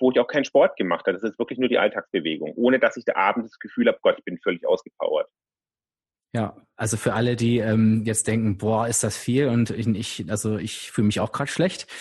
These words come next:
Speaker 2: Das ist schon wirklich sehr, sehr viel Bewegung, die der Frankie da an den Tag legt.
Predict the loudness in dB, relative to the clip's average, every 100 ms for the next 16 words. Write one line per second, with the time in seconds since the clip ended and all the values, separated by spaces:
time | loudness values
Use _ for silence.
0 | -14 -12 -6 -4 -4 -2 0 0 0 -2
1 | 0 0 0 0 0 0 0 0 2 0
2 | -2 -10 -14 -14 -16 -6 -2 -2 -2 -4
3 | -2 0 0 2 2 2 -2 -4 -8 -12
4 | -14